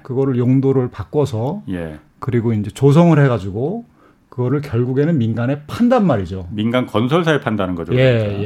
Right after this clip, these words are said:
Speaker 2: 예.
Speaker 1: 민간 건설사에 파는 게 그게 이제 땅 장사하는 거거든요.
Speaker 2: 예.
Speaker 1: 예,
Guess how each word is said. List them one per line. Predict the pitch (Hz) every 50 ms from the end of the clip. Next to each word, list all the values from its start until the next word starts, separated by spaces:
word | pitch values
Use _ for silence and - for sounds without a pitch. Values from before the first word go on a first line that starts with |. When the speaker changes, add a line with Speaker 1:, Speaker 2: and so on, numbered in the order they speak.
| 101
Speaker 2:
예. | 98 101 117
Speaker 1:
민간 | 123 127 135 131 113
건설사에 | 117 120 120 120 123 120 117 110 117 117 113 -
파는 | - - - 214 220 214 202 190 180 151
게 | 147 156 165 156 120 98 92 - - - - - _ _
그게 | - 170 170 202 214 220
이제 | 214 180 170 147
땅 | - 185 185 202 202
장사하는 | 190 180 170 156 147 139 123 113 127 143 139
거거든요. | 117 107 98 82 82 90 92 95 95
Speaker 2:
예. | 87 85 80 73 71 - -
Speaker 1:
예, | - 113